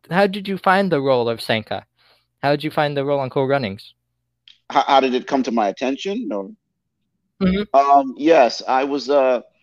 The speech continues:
Speaker 2: I had a television show on A B C called Where I Live, and it was shot on the Disney lot. And, uh, someone brought it to my attention that Disney was gonna do a movie about the Olympic, uh, Jamaican bobsled team.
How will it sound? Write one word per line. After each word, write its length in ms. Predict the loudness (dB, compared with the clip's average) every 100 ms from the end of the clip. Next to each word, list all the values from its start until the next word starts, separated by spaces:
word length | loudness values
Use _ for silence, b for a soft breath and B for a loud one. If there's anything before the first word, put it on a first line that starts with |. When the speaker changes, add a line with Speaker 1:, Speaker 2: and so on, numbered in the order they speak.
| _ -2
Speaker 2:
I 60 |
had 120 | 0
a 40 | 0
television 540 | 2 2 0 -4 -6
show 320 | -2 -2 0
on 100 | 0
A 160 | -2 -4
B 180 | -4 -12
C 220 | -10 -10
called 320 | -4 -2 0
Where 220 | 0 2
I 100 | 4
Live, 380 | 2 0 -4 -4 -10 _ _ _ _ -6
and 320 | -4 -4 -4
it 160 | -6 -6
was 160 | -6
shot 260 | 0 2 2
on 140 | 0
the 80 | -6
Disney 380 | -6 -6 -6 -6
lot. 340 | -2 0 -2 -6 _ _ b b b _ _
And, 320 | -6 -6 -4 -2
uh, 400 | 0 0 -2 -6 _ _ _ _
someone 560 | -2 -2 0 -2 -4 -2
brought 200 | 0 0
it 60 | -2
to 80 | -4
my 100 | -4
attention 420 | -2 -6 -6 -6
that 220 | -6 -8 -8
Disney 280 | -6 -6
was 200 | -8 -10
gonna 220 | -8 -6 -4
do 140 | -6
a 40 |
movie 320 | -4 -6 -6 -4
about 280 | -2 -2
the 120 | -4 -6
Olympic, 380 | -8 -10 -14 -8
uh, 260 | -4 -4 -4
Jamaican 400 | -8 -8 -6 -4
bobsled 520 | 2 2 2 -2 -8 -6
team. 240 | -10 -10